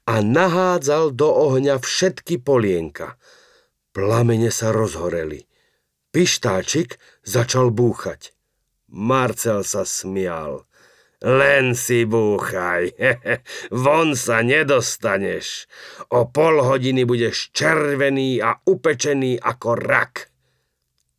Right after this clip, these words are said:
Priložil ucho k dvierkam. Pištáčik búchal. Marcel pokýval hlavou a spokojne sa smial.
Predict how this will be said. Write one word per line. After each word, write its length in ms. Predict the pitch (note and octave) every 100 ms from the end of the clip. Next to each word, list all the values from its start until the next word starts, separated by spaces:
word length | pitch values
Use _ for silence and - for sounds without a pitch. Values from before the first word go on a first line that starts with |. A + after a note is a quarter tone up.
| -
Priložil 640 | A2 C3+ D#3+ E3 C3+ D3+ A#2+
ucho 320 | A#2+ A#2+ B2
k 80 | A2
dvierkam. 800 | - F#2 F2+ D#2+ - - - - _ _ _ _ _ -
Pištáčik 720 | A#3+ - - G3+ F#3+ F3 D#3
búchal. 640 | F3 C3 - D#2+ B1 A#1+ _ _ _ _ _ _ _ _
Marcel 560 | E2+ G#2+ F#3 F#3 D#3+ C#3
pokýval 720 | C3+ B2+ A#2+ A2+ E2+ D#2 D2
hlavou 560 | E2 C3+ D#3 D#3+ D#3 D3 _ _ _ -
a 100 | D3
spokojne 720 | - - D#3 C#3 C#3 C3 A2+
sa 160 | F#2+ G2+
smial. 640 | E2+ - F2+ E2+ B1+ B1+